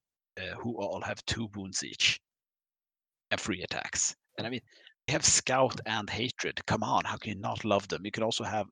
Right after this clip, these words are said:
a grenade launcher with Stasis Frag and Crack. They are the Mega Destroyers.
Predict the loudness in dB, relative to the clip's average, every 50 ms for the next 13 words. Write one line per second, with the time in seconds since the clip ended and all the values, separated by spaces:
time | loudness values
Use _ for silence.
0 | _ -10 -6 -6 -6 -6 -6 -8 -10 -10 -8 -8 -8 -6 -4 -4 -4 -2 -4 -6
1 | -6 -10 -6 0 2 2 2 2 0 -2 -2 -2 -2 -2 -2 0 0 0 0 0
2 | -4 -8 -12 -8 -6 -4 -2 -2 -2 -2 -4 _ -10 -10 -10 _ _ _ _ _
3 | _ _ _ _ _ _ _ _ _ -4 0 2 4 4 4 2 0 -2 2 2
4 | 4 4 4 2 4 0 2 2 2 0 0 0 -2 -2 -2 -2 -2